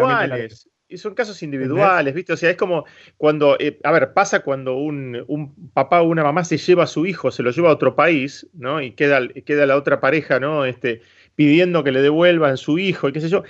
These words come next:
Speaker 1: Y es muy difícil, ¿eh? Que eso se, se ejecute. No, no, no, n-, nadie le da bolilla a ese tipo de casos, imagínate. Y estamos hablando de personas.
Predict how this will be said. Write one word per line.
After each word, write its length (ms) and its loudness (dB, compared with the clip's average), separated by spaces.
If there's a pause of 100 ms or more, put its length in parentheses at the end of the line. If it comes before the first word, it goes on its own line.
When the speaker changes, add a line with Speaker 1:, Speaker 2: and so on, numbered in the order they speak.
(180)
Speaker 1:
Y 80 -6
es 100 -2
muy 280 -2
difícil, 580 0
¿eh? 140 6
Que 100 4
eso 120 -2
se, 240 2
se 120 -2
ejecute. 640 0
No, 200 0
no, 200 2
no, 420 2
n-, 160 -4
nadie 300 2
le 60 6
da 60 6
bolilla 380 2
a 60 2
ese 160 -2
tipo 200 0
de 80 2
casos, 280 -4
imagínate. 440 -2
Y 120 -8
estamos 260 -8
hablando 200 -2
de 40 -16
personas. 560 -4